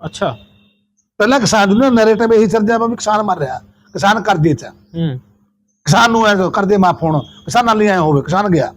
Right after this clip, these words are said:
Speaker 1: ਜੀ।
Speaker 2: ਹੁਣ ਹੜ੍ਹ ਪੀੜਤਾਂ ਮੌਕੇ ਕਿਸਾਨ ਕੇਂਦਰ ਹੋ ਜਾਂਦਾ।
Speaker 1: ਨਹੀਂ, ਹੁਣ ਮਜ਼ਦੂਰਾਂ ਕਨੀ ਧਿਆਨ ਨਹੀਂ ਦਿੱਤਾ
Speaker 2: ਕੋਈ
Speaker 1: ਜਾ ਰਿਹਾ।
Speaker 2: ਨਹੀਂ ਧਿਆਨ ਦਿੰਦਾ।
Speaker 1: ਨਹੀਂ, ਹੁਣ ਤਾਂ ਸਰ ਸਾਰੇ
Speaker 2: ਸਾਰਾ
Speaker 1: ਇਕੱਠੇ ਨੇ, ਉਹਦੇ ਵਿੱਚ
Speaker 2: ਸਾਰੇ
Speaker 1: ਕਿਸਾਨ
Speaker 2: ਛੋਟੇ
Speaker 1: ਮਜ਼ਦੂਰ
Speaker 2: ਮੀਡੀਆ
Speaker 1: ਆ।
Speaker 2: ਦੇ ਚੈਨਲਾਂ ਦੇ ਆ, ਕਿਸਾਨਾਂ ਦੀ ਫਸਲ ਉੱਜੜ ਗਈ, ਆਹ ਕਿਸਾਨ ਦੇ ਘਰ ਰੁੜ ਗਿਆ, ਕਿਸਾਨ ਦੀ ਇੱਕ ਕਰੋੜ ਦੀ ਕੋਠੀ ਉੱਜ-, ਡਿੱਗ ਪਈ,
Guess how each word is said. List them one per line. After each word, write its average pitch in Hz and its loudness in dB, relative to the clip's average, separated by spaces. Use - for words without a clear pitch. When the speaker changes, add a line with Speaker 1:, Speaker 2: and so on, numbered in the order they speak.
Speaker 1:
ਜੀ। 147 -4
Speaker 2:
ਹੁਣ 294 4
ਹੜ੍ਹ 220 4
ਪੀੜਤਾਂ 240 0
ਮੌਕੇ 226 -2
ਕਿਸਾਨ 196 0
ਕੇਂਦਰ 208 0
ਹੋ 185 0
ਜਾਂਦਾ। 190 -4
Speaker 1:
ਨਹੀਂ, 214 0
ਹੁਣ 220 0
ਮਜ਼ਦੂਰਾਂ 196 2
ਕਨੀ 214 -2
ਧਿਆਨ 220 -2
ਨਹੀਂ 247 0
ਦਿੱਤਾ 262 -4
Speaker 2:
ਕੋਈ 254 2
Speaker 1:
ਜਾ 277 4
ਰਿਹਾ। 320 2
Speaker 2:
ਨਹੀਂ 349 2
ਧਿਆਨ 330 2
ਦਿੰਦਾ। 269 0
Speaker 1:
ਨਹੀਂ, 254 0
ਹੁਣ 247 0
ਤਾਂ 285 0
ਸਰ 294 0
ਸਾਰੇ 254 0
Speaker 2:
ਸਾਰਾ 294 4
Speaker 1:
ਇਕੱਠੇ 311 2
ਨੇ, 254 4
ਉਹਦੇ 247 2
ਵਿੱਚ 262 0
Speaker 2:
ਸਾਰੇ 262 4
Speaker 1:
ਕਿਸਾਨ 262 0
Speaker 2:
ਛੋਟੇ 240 2
Speaker 1:
ਮਜ਼ਦੂਰ 302 4
Speaker 2:
ਮੀਡੀਆ 320 2
Speaker 1:
ਆ। 370 2
Speaker 2:
ਦੇ 359 0
ਚੈਨਲਾਂ 320 0
ਦੇ 302 0
ਆ, 294 -2
ਕਿਸਾਨਾਂ 247 -2
ਦੀ 254 0
ਫਸਲ 247 2
ਉੱਜੜ 269 -2
ਗਈ, 247 -8
ਆਹ 269 4
ਕਿਸਾਨ 254 2
ਦੇ 269 0
ਘਰ 269 -2
ਰੁੜ 240 -2
ਗਿਆ, 262 -2
ਕਿਸਾਨ 220 -2
ਦੀ 247 -4
ਇੱਕ 247 -6
ਕਰੋੜ 247 0
ਦੀ 254 0
ਕੋਠੀ 233 -6
ਉੱਜ-, 233 -6
ਡਿੱਗ 226 -6
ਪਈ, 247 -6